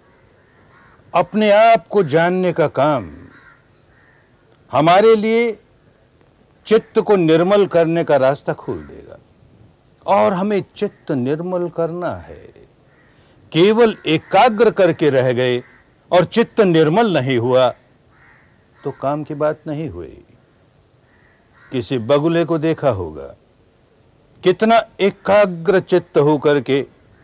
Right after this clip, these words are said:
तालाब के किनारे खड़ा है, सारा ध्यान उस तालाब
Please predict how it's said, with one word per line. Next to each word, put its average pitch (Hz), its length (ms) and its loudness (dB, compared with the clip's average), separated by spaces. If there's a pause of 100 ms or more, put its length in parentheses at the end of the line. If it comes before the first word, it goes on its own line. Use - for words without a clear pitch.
(840)
तालाब 135 300 2
के 127 120 -8
किनारे 127 340 0
खड़ा 120 280 -2
है, 123 240 -4 (380)
सारा 151 520 2
ध्यान 127 420 -4
उस 127 160 -8
तालाब 123 280 0